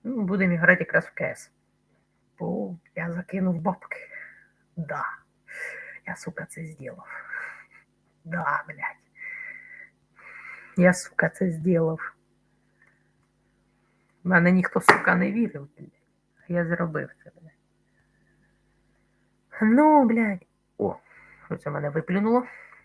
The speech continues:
А, о. Ось о, інвентар. І комусь в інвентар попаде Ліворвір Р вісім облівка, один із, в мене їх три, і... Жар Сонця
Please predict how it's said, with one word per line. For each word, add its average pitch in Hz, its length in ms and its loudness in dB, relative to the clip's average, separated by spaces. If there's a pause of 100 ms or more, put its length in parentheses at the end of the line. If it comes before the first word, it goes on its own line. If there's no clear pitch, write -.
А, 147 180 0
о. 147 200 -6 (960)
Ось 110 240 -4
о, 165 120 0 (180)
інвентар. 110 640 4 (160)
І 208 480 0 (920)
комусь 262 640 2 (480)
в 208 600 4 (160)
інвентар 113 580 4
попаде 196 640 4
Ліворвір 214 520 2 (100)
Р 202 140 -2
вісім 208 380 -2
облівка, 330 760 0 (240)
один 214 560 0
із, 208 300 -2
в - 20 -4
мене 196 200 2
їх 185 180 -4
три, - 400 -2 (720)
і... 269 600 2
Жар 233 380 6
Сонця 196 560 0